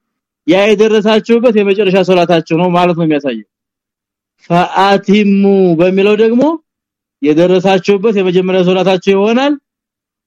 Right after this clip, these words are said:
ኢማሙ ሲያሰላምት ያለፈ-፣ ያለፈውን ሶላት ማን ነው የቀረውን ሶላት መሙላት ነው። እምንሞላ ከሆነ ፋቲሃ ፋቲሃ ብቻ ነው የምንቀራው፣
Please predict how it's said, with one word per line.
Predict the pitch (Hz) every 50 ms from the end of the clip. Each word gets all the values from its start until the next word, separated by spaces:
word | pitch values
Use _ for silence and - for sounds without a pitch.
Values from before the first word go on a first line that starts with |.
| _ _ _ _ _ _ _ _ _ _ _ _ -
ኢማሙ | 143 147 156 165 170 175 190 190 180
ሲያሰላምት | 185 196 190 180 - - 202 196 196 208 220 233 247 240 240 _ _ _ _ _ _ _ _ _ _ _ _ _ - 135
ያለፈ-፣ | 147 160 175 180 190 196 202 190 180 165 165 165 - - 147 139
ያለፈውን | 147 170 180 185 180 185 185 190 175 185 196 196 190 196 185
ሶላት | - - 208 220 254 285 277 285 - _ _ _ _ _ _ _ _ -
ማን | 156 160 170 175 170
ነው | 170 160 151 139 - _ _ _ -
የቀረውን | 160 180 196 202 214 196 196 214 214 208 208
ሶላት | - 220 226 247 285 254 233 208
መሙላት | 196 202 208 196 196 190 185 180 175 165 - 170
ነው። | 160 147 139 131 123 113 - _ _ _ _ _ _ _ _ _ _ _ _ _ -
እምንሞላ | 156 170 190 208 214 220 220 220 220 214 208 214
ከሆነ | 214 220 226 247 247
ፋቲሃ | 233 233 226 196 214 220
ፋቲሃ | 190 214 208 175 202 196
ብቻ | 190 180 -
ነው | 202 190
የምንቀራው፣ | 175 170 165 156 165 139 123 110